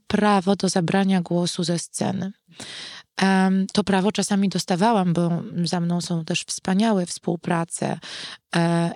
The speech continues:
i wspaniałe spektakle, wspaniałe projekty, ale głód był dużo większy i apetyt był dużo większy niż te porcje, czasami przepyszne porcje i bardzo rzeczywiście dla mnie i wysokokaloryczne,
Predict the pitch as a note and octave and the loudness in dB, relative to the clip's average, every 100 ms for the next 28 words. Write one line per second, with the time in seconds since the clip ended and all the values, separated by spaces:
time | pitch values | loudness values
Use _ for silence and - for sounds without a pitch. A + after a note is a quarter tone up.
0 | - E3 - - E3 E3+ F3 - F3 - | -2 -2 -2 0 2 2 2 0 -2 0
1 | B3+ F3 - - E3 E3+ E3+ - G3 B3 | 0 0 -4 -2 0 2 0 0 2 4
2 | B3+ - - A#3 - - - - - F#3+ | 2 -2 -8 -8 -8 -12 -12 -14 -4 0
3 | F#3 F#3 F3+ F3 F#3 F3 E3+ A3 B3+ G3+ | 2 4 2 0 -2 -4 0 2 2 0
4 | G3 A3 G#3 - A3 A3+ - G#3 G3+ G#3 | 2 2 2 2 2 2 0 0 0 2
5 | G#3 A#3 - D4+ - - G#3+ - - G#3 | 0 0 -2 -2 -2 -2 -2 -4 -2 0
6 | G3+ A3 G3 F3+ G3+ G#3+ - G3 F#3 - | 2 2 2 2 2 0 0 0 0 -2
7 | G3 _ - A3+ G#3 - F3+ - F3+ F#3 | -4 _ 0 2 2 0 -2 0 -2 0
8 | F3+ - - F#3 C4 - F#3 E3+ E3 D#3+ | 0 0 -2 0 0 2 0 0 2 0
9 | E3+ - E3+ D#3 D#3+ E3+ - - - - | -2 -4 -2 0 0 -2 -4 -8 -8 -8
10 | F#3 F3+ F3+ - F#3 F3+ F#3 - F#3 F#3+ | -2 -2 -2 0 2 4 2 0 -2 0
11 | F#3+ F3 F#3 F#3 F3+ F3 F#3 - G3 G3+ | 0 0 2 2 2 0 0 0 -2 -2
12 | - G3 G3 G3 - - F3+ F3+ | 0 2 2 0 0 2 4 4